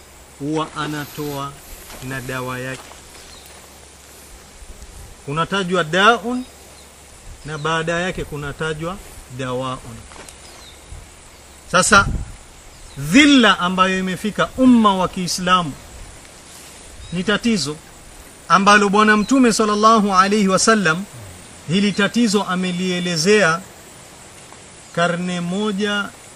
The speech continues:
na nusu nyuma. Akaeleza na akafahamisha dawa yake ni jihad fi sabilillah.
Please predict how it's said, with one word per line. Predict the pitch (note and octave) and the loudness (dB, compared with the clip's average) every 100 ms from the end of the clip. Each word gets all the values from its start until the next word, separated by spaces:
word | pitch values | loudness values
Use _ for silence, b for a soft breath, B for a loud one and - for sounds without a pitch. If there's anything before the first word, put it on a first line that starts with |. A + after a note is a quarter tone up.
| - D3+ | -18 -10
na | D#3+ F3 F3 | -6 -2 -2
nusu | F#3+ F#3+ - D#3+ | -2 -4 -6 -8
nyuma. | E3 D#3 C3 - - - - - - - - - - - - - - - - - - - - - - - - - - E3 | -6 -8 -8 -12 -20 -20 -18 -18 -20 -20 -20 -20 -20 -20 -20 -20 -20 -20 -20 -20 -20 -20 -20 -20 -20 -20 -20 -20 -14 -10
Akaeleza | C#3+ D#3 D3+ D3+ E3 G3 E3+ G3+ G#3 E3 | -10 -6 -2 -2 -2 -4 -6 -8 -10 -10
na | D3 D3 | -8 -6
akafahamisha | D3+ C#3+ D#3+ C#3 D3 E3+ F3+ - C#3 D3 - - - - - - C3 | -8 -10 -8 -8 -8 -8 -8 -8 -10 -14 -20 -20 -20 -20 -20 -16 -8
dawa | D3 D3 D3 | -4 -2 -2
yake | D3+ E3 F3 - F#3+ G3+ - - - - C3+ | -2 -2 -4 -8 -10 -12 -20 -20 -20 -16 -12
ni | C3+ | -10
jihad | C#3 C3 E3+ D3+ | -8 -6 -6 -8
fi | - C3 | -10 -14
sabilillah. | A#2 B2 A#2+ A#2+ A#2 A2 | -14 -14 -12 -12 -12 -16